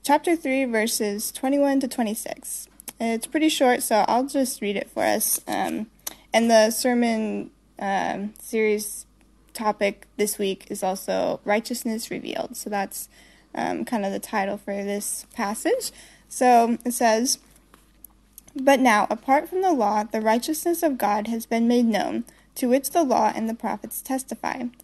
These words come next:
This righteousness is given through faith in Jesus Christ to all who believe. There is no difference between Jew and Gentile, for all have sinned and fall short of the glory of God, and all are justified freely by his grace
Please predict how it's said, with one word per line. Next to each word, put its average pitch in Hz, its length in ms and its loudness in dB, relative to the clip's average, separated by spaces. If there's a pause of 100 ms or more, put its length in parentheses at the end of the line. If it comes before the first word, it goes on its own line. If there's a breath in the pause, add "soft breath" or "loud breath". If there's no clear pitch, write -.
(300 soft breath)
This 302 240 4
righteousness 226 720 -2
is 226 160 -6
given 233 380 0
through 254 200 0
faith - 480 -6
in 214 140 -4
Jesus 240 400 -2
Christ - 540 -6
to - 160 -2
all 214 160 2
who 247 120 -2
believe. 220 480 -6 (560 soft breath)
There 226 140 4
is 233 120 0
no 247 220 4
difference 220 480 -2
between 202 400 -8
Jew 214 240 -2
and 208 140 -2
Gentile, 202 640 -6 (400 loud breath)
for 214 200 2
all 294 280 4
have 285 120 0
sinned 208 400 -4
and 214 140 -2
fall 208 180 -4
short 214 360 -6
of 214 140 -10
the 220 60 -10
glory 202 320 -6
of 233 120 -8
God, - 360 -8 (400 loud breath)
and 233 180 0
all 240 420 2
are 220 100 2
justified 214 640 -4
freely 220 400 -4
by 208 220 -2
his 214 200 -6
grace - 460 -6